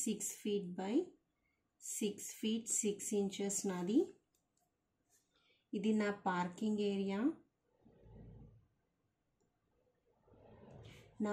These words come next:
పార్కింగ్ వచ్చేసి సెవెన్ feet సిక్స్ inches ఇలా, and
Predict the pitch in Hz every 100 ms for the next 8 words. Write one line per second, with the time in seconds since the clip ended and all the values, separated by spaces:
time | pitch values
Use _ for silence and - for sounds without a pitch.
0 | 190 185 185 - 214 220 208 202 214 202
1 | 202 240 311 339 - _ _ _ _ _
2 | _ _ _ _ _ _ _ _ _ _
3 | - - 202 175 202 214 208 - 214 233
4 | - - - 208 - - 208 202 202 190
5 | - - 190 175 180 202 330 - - _
6 | _ _ _ _ _ _ _ _ _ _
7 | _ _ _ _ _ _ _ _ _ -
8 | - - _ - _ _ _ - 185 180
9 | 180 180